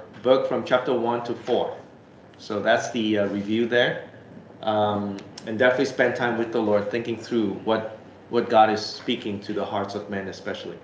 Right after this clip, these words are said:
So with that, we do have the ladies fellowship. Please contact Pastor Jeannie for more details if there's any, uh, changes or updates.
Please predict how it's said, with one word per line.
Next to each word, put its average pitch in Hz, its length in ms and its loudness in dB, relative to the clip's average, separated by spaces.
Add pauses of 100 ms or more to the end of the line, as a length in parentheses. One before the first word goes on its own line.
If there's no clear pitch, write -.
(160)
So 120 180 2
with 143 200 4
that, 156 260 6
we 120 60 0
do 131 140 0
have 127 180 2
the 107 200 0 (140)
ladies 113 340 -2
fellowship. 131 560 0 (380)
Please 131 160 0
contact 117 440 -2
Pastor 110 280 -2
Jeannie 120 360 -4
for 104 200 -6
more 98 160 -2
details 117 540 -2
if 92 100 -6
there's 95 220 -4
any, 101 360 -6
uh, 101 180 -10
changes 104 680 -6 (300)
or - 80 -8
updates. - 480 -10